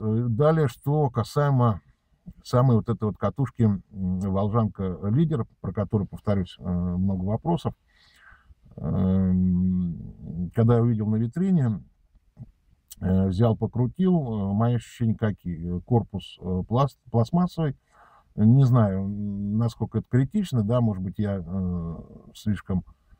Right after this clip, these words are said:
много, э, внимания уделил в свое время, да, просмотру роликов про катушки. Может быть, ничего страшного в этом и нет. Ну, с другой стороны, там чуть меньше трешки она стоит. Я смотрел, э, пять тысяч размер.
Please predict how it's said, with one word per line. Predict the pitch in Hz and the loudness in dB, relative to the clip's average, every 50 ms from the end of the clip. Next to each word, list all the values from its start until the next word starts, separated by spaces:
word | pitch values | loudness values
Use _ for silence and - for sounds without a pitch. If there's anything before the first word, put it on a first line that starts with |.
| _ - - | _ -20 -10
много, | - - 98 110 117 120 107 95 98 98 95 95 - | -4 2 4 6 6 6 6 4 0 -2 -4 -6 -6
э, | - 98 95 | -6 -6 -2
внимания | 95 107 117 135 160 175 160 131 117 | 0 0 2 2 2 2 2 0 0
уделил | 107 113 110 110 98 | 0 0 0 -2 -2
в | - | -4
свое | - 107 104 104 | -4 -4 -4 -2
время, | 104 101 95 92 87 | -2 -2 -2 -2 -2
да, | 85 95 98 90 | -4 -4 -6 -4
просмотру | - 101 101 - - 104 101 90 - 98 95 - | -4 -4 -4 -2 0 -2 -2 -2 -4 -6 -8 -6
роликов | - 104 104 101 95 87 - - 87 - _ - | -4 -2 0 0 -2 -2 -4 -8 -14 -12 _ -4
про | 90 95 92 90 87 85 - - - - - - - - - - - - | -2 -2 -2 -2 -4 -6 -8 -12 -18 -20 -20 -20 -20 -20 -20 -18 -14 -6
катушки. | - 101 95 - - 85 - _ - - | -2 -2 -2 -2 -4 -8 -8 _ -6 -2
Может | 95 117 120 113 | 0 0 0 0
быть, | 104 - - | -2 -2 -4
ничего | 101 90 - 107 - | -4 -4 -4 -6 -4
страшного | - - 110 110 - - 101 92 87 - - _ - - | -2 -2 -2 -2 -2 -2 -4 -4 -4 -4 -8 _ -14 -8
в | 101 98 | -4 -4
этом | 98 87 - 101 104 208 | -4 -2 0 0 2 2
и | 208 | 2
нет. | 190 - - _ _ _ _ _ _ - - - _ _ _ _ _ - _ _ _ _ - | 0 0 -4 _ _ _ _ _ _ -20 -20 -20 _ _ _ _ _ -20 _ _ _ _ -8
Ну, | - 98 98 117 139 143 131 117 101 | -2 0 2 4 4 2 2 0 0
с | 95 | 0
другой | 110 123 127 135 117 | 0 0 0 0 -2
стороны, | - - 117 120 120 113 101 | -2 0 0 0 2 2 0
там | - 104 98 - | -2 -4 -8 -6
чуть | - 101 - | -6 -4 -2
меньше | 120 113 107 - - | 0 0 0 -2 -4
трешки | - 135 131 - - 107 | -6 -6 -6 -4 -4 -4
она | 95 92 87 | -4 -4 -4
стоит. | - - 101 87 78 | -4 -4 -4 -4 -2
Я | 95 95 90 | -4 -4 -4
смотрел, | - 101 95 90 - 101 98 95 - - - | -4 -4 -4 -4 -4 -4 -4 -4 -6 -10 -10
э, | - 90 90 87 85 78 - _ _ - _ _ _ _ _ - - _ | -8 -6 -4 -4 -6 -8 -10 _ _ -20 _ _ _ _ _ -20 -10 _
пять | - 104 95 - | -2 -2 -2 -2
тысяч | - - - - - - | -4 -8 -8 -8 -12 -12
размер. | - - 85 80 87 85 78 | -8 -6 -6 -4 -4 -4 -6